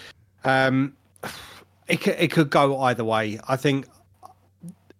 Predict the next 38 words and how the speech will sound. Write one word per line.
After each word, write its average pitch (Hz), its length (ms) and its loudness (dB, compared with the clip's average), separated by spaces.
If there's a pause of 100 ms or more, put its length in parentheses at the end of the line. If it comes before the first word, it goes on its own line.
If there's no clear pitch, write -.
(140)
from, 151 440 0
from 165 200 -2
listening 175 480 2
to 151 320 -2
Talksport 139 520 -2
at 120 60 -6
the 127 60 -4
time 127 300 0
that 123 180 -8
Bielsa 135 400 0
was 117 120 -6
sacked, - 420 -4
I 147 80 -6
know 127 140 2
there 120 120 0
was 120 320 -2 (420)
a 165 60 4
lot 143 220 4
of - 340 -14
Leeds 139 380 0
fans 120 320 -4
that 131 80 -6
were 120 100 -8
calling 120 340 -2
up 110 160 -6
saying 123 320 0
that 120 160 -8
they 127 120 2
think 131 220 -2
it's 113 100 -2
unfortunate 120 640 -4 (400)
that 120 180 0
Bielsa 127 320 2
was 117 160 -4
getting 110 300 -8
sacked. - 600 -4
So 127 320 2
th-, 120 100 -10